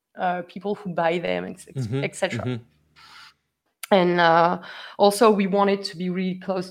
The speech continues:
Speaker 1: to our customer and be, um, at their service. Like, at the beginning, we, we did ev-,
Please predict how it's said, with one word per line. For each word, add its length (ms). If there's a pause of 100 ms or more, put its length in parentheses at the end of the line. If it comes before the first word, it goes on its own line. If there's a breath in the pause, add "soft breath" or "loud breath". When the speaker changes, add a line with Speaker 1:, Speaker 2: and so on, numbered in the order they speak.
(120)
Speaker 1:
to 420
our 200
customer 760
and 500
be, 480 (1600 soft breath)
um, 480
at 180
their 180
service. 640
Like, 260 (300)
at 200
the 80
beginning, 420
we, 320
we 100
did 380
ev-, 260